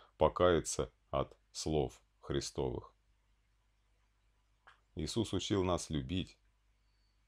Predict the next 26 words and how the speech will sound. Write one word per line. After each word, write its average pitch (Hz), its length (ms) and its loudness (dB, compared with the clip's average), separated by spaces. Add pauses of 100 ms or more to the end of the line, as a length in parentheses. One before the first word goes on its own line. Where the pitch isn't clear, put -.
(360)
все 131 240 0
живое 113 400 2
на 92 100 0
земле, 85 560 -4 (680)
а 82 120 4
мы 120 140 6
хуже 87 400 0
грешников 78 720 0
и - 20 0
язычников, 76 640 -4
которыми 73 500 0
вечно, 78 340 0
над - 100 -10
которыми 76 420 0
вечно 76 380 -2
кичимся. - 720 -8 (1900)
Покайся, - 480 0
дорогой 69 400 0
мой, 67 220 -4
и 82 120 -2
все 95 220 0
вы, 107 140 4
кто - 180 -4
в 71 80 0
этом 73 240 -4
участвуете, - 680 -6